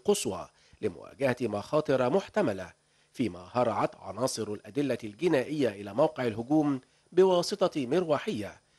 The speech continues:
وفتحت سلطات مكافحة الإرهاب تحقيقاً في الهجوم. المتحدث باسم مكافحة الإرهاب سفيان سليتي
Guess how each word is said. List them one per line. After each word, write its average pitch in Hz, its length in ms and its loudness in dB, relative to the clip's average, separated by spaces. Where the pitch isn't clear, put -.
وفتحت 120 580 -4
سلطات 110 520 -4
مكافحة 113 640 -6
الإرهاب 123 560 -2
تحقيقاً 101 720 -4
في 156 80 -4
الهجوم. 98 540 -8
المتحدث 202 640 4
باسم 110 460 2
مكافحة 117 520 0
الإرهاب 123 600 2
سفيان 156 500 2
سليتي 180 480 0